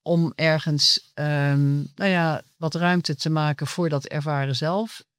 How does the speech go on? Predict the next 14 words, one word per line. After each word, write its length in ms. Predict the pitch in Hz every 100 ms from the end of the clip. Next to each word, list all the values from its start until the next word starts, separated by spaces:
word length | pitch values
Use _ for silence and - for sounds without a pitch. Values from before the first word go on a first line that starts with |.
| _ _
is 180 | 156 -
het 140 | -
in 60 | 160
ieder 160 | 156
geval, 400 | 147 143 135 175 _ _ _ _
als 120 | 135
ik 100 | 139
naar 140 | 131
mezelf 360 | 135 143 190 -
kijk, 340 | 202 196 - _ _ _ _ _ _ -
ongelooflijk 680 | 240 226 226 214 196 175
behulpzaam 520 | 175 190 190 - 175
geweest. 380 | 170 - 175 170
Jij 160 | 156